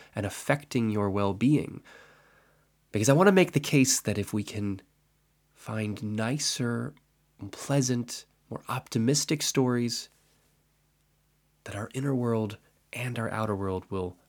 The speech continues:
reflect a much higher quality of presence.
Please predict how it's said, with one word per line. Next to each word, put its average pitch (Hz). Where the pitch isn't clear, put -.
reflect -
a 101
much 107
higher 95
quality 90
of -
presence. -